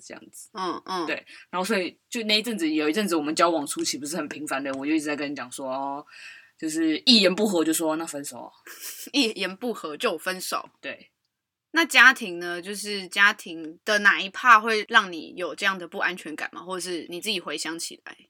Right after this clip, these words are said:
Speaker 1: 我在家庭里面是年纪最小的，光就，就是这个家庭成员里面，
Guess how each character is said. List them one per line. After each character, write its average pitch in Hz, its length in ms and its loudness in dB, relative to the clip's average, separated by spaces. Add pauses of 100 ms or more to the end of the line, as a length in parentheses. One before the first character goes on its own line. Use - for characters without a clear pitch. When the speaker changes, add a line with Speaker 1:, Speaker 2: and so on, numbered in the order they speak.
(140)
Speaker 1:
我 180 80 -8
在 214 140 -2
家 196 160 2
庭 170 160 -4
里 135 140 -4
面 143 200 0
是 143 440 -4
年 156 120 -4
纪 175 120 -6
最 160 160 0
小 - 220 -4
的， - 140 -18 (140)
光 196 260 2
就， 196 220 2
就 170 100 0
是 180 120 -2
这 175 100 2
个 165 80 0
家 156 180 2
庭 151 160 -8
成 127 220 -10
员 123 180 -10
里 117 120 -10
面， 120 200 -8